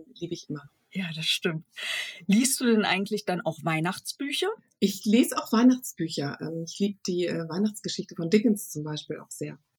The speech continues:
Speaker 2: Genau. Und gibt es auch einen Weihnachtslieblingsfilm?
Speaker 1: Oh, nee, das könnte ich gar nicht sagen. Ich überlege gerade, es gibt so viele Weihnachtsfilme. Es gibt einen mit Cary Grant, und da fällt mir jetzt tatsächlich nicht der Titel ein, den ich sehr, sehr liebe.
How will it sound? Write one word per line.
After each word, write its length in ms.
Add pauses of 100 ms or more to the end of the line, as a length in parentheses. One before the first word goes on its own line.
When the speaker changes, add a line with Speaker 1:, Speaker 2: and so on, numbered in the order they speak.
(200)
Speaker 2:
Genau. 340
Und 140
gibt 220
es 100
auch 140
einen 160
Weihnachtslieblingsfilm? 1120 (500)
Speaker 1:
Oh, 640 (420)
nee, 440
das 160
könnte 200
ich 120
gar 180
nicht 240
sagen. 420
Ich 120
überlege 340
gerade, 240
es 60
gibt 160
so 80
viele 320
Weihnachtsfilme. 480
Es 80
gibt 200
einen 140
mit 100
Cary 240
Grant, 300
und 80
da 80
fällt 240
mir 80
jetzt 220
tatsächlich 400
nicht 180
der 140
Titel 300
ein, 200
den 160
ich 160
sehr, 220
sehr 100
liebe. 460